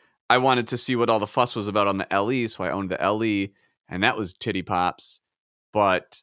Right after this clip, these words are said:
I realized, well, for ten and a half thousand dollars, I'd rather have a premium that is basically the same as the L E function-wise,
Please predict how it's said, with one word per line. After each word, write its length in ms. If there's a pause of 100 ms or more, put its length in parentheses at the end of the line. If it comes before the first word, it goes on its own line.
(100)
I 40
realized, 540
well, 220
for 580
ten 220
and 100
a 40
half 180
thousand 340
dollars, 600
I'd 120
rather 240
have 140
a 40
premium 500
that 120
is 140 (180)
basically 300
the 80
same 240
as 60
the 140
L 200
E 80
function-wise, 1000